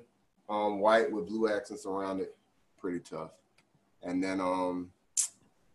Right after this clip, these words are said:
Black at Nike Instagram account shut down after alleging racism at the brand.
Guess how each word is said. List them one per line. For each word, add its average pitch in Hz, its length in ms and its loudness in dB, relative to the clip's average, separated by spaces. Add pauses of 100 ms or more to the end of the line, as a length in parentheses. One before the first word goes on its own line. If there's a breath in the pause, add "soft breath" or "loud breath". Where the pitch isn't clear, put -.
(340)
Black 135 500 6
at 160 180 8
Nike 147 460 6
Instagram 123 720 4
account 113 380 0
shut - 340 0
down 120 540 2
after 113 340 0
alleging 120 460 2
racism 120 580 0
at - 100 -4
the 117 60 -6
brand. 127 460 0